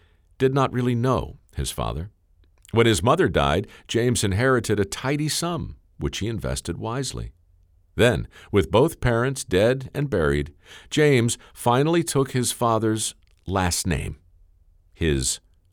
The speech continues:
correct name, the name denied him at birth. Under that moniker, he continued to publish, and the more he wrote, the more convinced he became that science, real science,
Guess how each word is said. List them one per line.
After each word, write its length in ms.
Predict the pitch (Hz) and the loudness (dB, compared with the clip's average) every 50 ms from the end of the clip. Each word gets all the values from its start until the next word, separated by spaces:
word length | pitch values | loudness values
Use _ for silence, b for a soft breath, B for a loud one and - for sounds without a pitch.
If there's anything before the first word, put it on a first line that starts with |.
| _ - _ | _ -20 _
correct 580 | - - 101 98 104 117 113 - _ - - - _ _ | -4 -2 -2 0 0 -2 -4 -6 _ -16 -20 -20 _ _
name, 360 | - 60 - 78 65 - - - _ _ _ _ _ _ _ _ _ _ _ | -8 -6 -6 -6 -8 -10 -14 -18 _ _ _ _ _ _ _ _ _ _ _
the 100 | - 95 | 0 2
name 340 | 104 117 131 135 131 120 104 B B B B | 2 4 4 4 4 4 2 B B B B
denied 460 | - 120 117 131 139 139 139 139 131 | 0 0 2 2 2 4 4 2 2
him 300 | 98 95 104 104 107 - - - | 2 0 0 0 -2 -4 -6 -8
at 200 | 104 110 - _ | -8 -8 -6 _
birth. 420 | - 64 57 - - - - - _ _ _ _ _ _ _ _ _ _ _ _ _ - - | -2 -2 -2 -4 -6 -12 -20 -20 _ _ _ _ _ _ _ _ _ _ _ _ _ -4 -2
Under 240 | 95 92 82 80 76 | -2 0 0 0 0
that 340 | - 117 160 190 - _ | 2 0 0 0 -4 _
moniker, 560 | - 71 60 53 52 - - - 95 135 165 B B B B B B | -4 -4 -2 -2 -4 -8 -8 -6 -6 -6 -8 B B B B B B
he 120 | - 156 | -4 -2
continued 600 | 147 - 160 139 - - 196 135 131 117 117 117 - | 0 0 0 0 2 2 2 2 2 0 0 0 -2
to 60 | - | -4
publish, 680 | - - 151 160 156 120 80 60 58 - - - - B B B B B - | -4 -4 -6 -4 -4 -4 -4 -4 -4 -8 -10 -12 -14 B B B B B -2
and 100 | - 101 | 0 0
the 60 | 87 | 2
more 220 | 82 90 110 120 | 2 2 2 0
he 120 | 120 151 175 | 0 -4 -4
wrote, 440 | 147 101 98 110 135 135 - - - - - _ _ _ _ _ | -2 -2 -2 0 -2 -4 -8 -16 -20 -20 -20 _ _ _ _ _
the 80 | 101 87 | -2 0
more 200 | 82 87 104 107 | 0 0 0 0
convinced 640 | - - 107 101 90 95 135 131 110 117 113 - - | -2 -2 -2 -2 0 0 0 0 0 -2 -6 -4 -2
he 120 | - 123 | -2 -2
became 480 | 123 120 92 - 135 123 120 110 101 95 | -2 -4 -4 -2 0 0 0 0 0 0
that 160 | 87 85 - | -2 -2 -2
science, 580 | - - 175 175 156 107 65 55 - - - B B B B B B B | -2 0 0 2 2 0 0 -2 -4 -6 -6 B B B B B B B
real 400 | 98 104 127 175 196 190 156 113 | 0 2 2 4 4 4 4 2
science, 800 | - - - 71 62 58 60 64 92 - - - - - - - | 0 -2 -2 -2 -2 -2 -2 -4 -6 -6 -8 -8 -8 -8 -10 -12